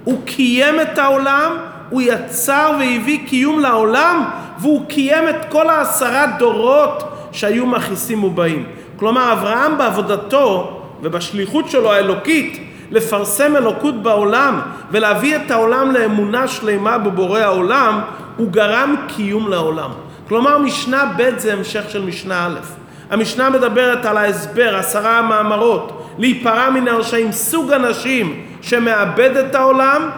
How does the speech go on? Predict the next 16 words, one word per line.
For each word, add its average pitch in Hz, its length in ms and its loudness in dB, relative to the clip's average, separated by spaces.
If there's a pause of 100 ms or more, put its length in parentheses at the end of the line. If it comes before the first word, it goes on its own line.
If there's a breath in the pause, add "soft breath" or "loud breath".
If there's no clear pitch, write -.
(220 loud breath)
וסוג 247 300 -2
אנשים 254 420 0
שמקיים 233 800 0
את 170 160 -4
העולם. 120 320 -8 (540 loud breath)
העשרה 233 640 -2
דורות 254 360 0
התעסקו 226 480 -8
בעיבוד 196 640 -2
העולם, 254 420 2 (440 loud breath)
והעשרה 220 500 0
דורות 277 360 4
של 226 220 0
נוח 247 440 2
ועד 240 280 0
אברהם, 233 540 0